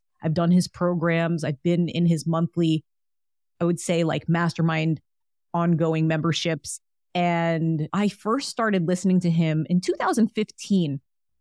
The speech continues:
when I really needed a boost of confidence and my ability to focus and put my mind on things that actually had value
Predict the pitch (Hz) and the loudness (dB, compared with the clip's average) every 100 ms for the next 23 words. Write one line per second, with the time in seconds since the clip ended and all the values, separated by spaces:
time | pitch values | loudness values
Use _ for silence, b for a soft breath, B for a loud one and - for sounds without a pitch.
0 | _ - 175 175 170 165 170 180 170 170 | _ -6 -2 2 2 0 -2 -2 -4 -2
1 | 247 269 226 180 190 170 160 - 147 185 | -2 2 4 4 4 2 0 -4 -2 -2
2 | - - - 165 170 175 165 165 - - | -2 -10 -6 -2 -2 0 2 2 0 0
3 | 151 147 143 147 147 - - 139 180 170 | 2 2 0 0 -2 -4 -8 -2 2 2
4 | 170 165 143 - 170 170 175 180 - 165 | 2 0 -4 -2 -4 0 0 0 -2 0
5 | 165 156 - _ _ - 247 196 170 165 | 0 0 -4 _ _ -6 -2 0 2 2
6 | 160 175 165 160 - 151 156 151 - 151 | 4 2 2 0 -2 0 0 -2 -2 -4
7 | - 160 170 143 151 151 131 147 165 208 | -4 -2 -2 -2 -4 -2 -2 -2 0 0
8 | 233 | -2